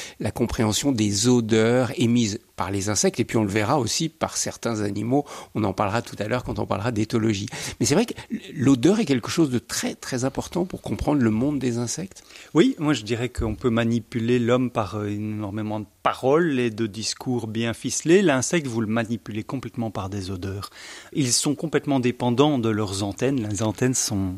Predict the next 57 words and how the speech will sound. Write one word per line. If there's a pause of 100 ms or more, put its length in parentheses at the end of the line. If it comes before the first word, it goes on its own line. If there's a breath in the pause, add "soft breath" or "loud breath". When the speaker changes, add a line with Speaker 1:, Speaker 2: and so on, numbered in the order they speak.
Speaker 2:
leur
radar
pour
percevoir
les
odeurs,
c'est
leur
nez
finalement. (720 loud breath)
Et
ce
sont
tous
des
mouvements
réflexes.
Donc
ça
veut
dire
que (320 loud breath)
l'insecte,
il
perçoit
l'odeur,
il
n'a
pas
le
temps
de
réfléchir, «
Tiens,
est-ce
que
c'est,
est-ce,
est-ce
que
j'y
vais,
est-ce
que
j'y
vais
pas ? »
Non,
c'est
un
mouvement
réflexe.
Je
sens
l'odeur
d'un
partenaire